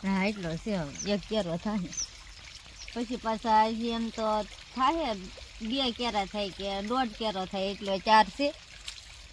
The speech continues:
અને પછી પાછું ચાર પાંચ દી ખમી જવાનું, તો પછી પાછો ચાર થઈ જાય. આ પડો પૂરું થઈ જાય. એમને વાહામર, વાહામર સાટેલો જ છે. આમાંય તે હવે બે વીણી ઓલી કરશું, ત્યાં આ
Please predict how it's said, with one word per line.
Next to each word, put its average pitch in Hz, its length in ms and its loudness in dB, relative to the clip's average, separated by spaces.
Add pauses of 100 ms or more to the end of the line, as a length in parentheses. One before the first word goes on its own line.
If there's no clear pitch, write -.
અને 180 220 0
પછી 226 240 0
પાછું 196 360 2
ચાર 233 200 8
પાંચ 196 260 0
દી 180 120 2
ખમી 247 300 0
જવાનું, 151 380 -2
તો 180 100 2
પછી 170 280 -4
પાછો 175 280 2
ચાર 175 320 0
થઈ 233 180 -2
જાય. 147 160 -8 (800)
આ 214 200 -2
પડો 180 300 0 (100)
પૂરું 185 240 -2
થઈ 214 220 -2
જાય. 151 320 -6 (1700)
એમને 196 240 2
વાહામર, 185 600 4
વાહામર 185 540 2 (120)
સાટેલો 220 460 4
જ 170 40 -2 (100)
છે. 214 100 -2 (880)
આમાંય 214 360 2
તે 196 220 2
હવે 190 280 4
બે 202 320 2
વીણી 190 680 0 (520)
ઓલી 196 240 0
કરશું, 233 380 -2
ત્યાં 190 400 4
આ 214 40 2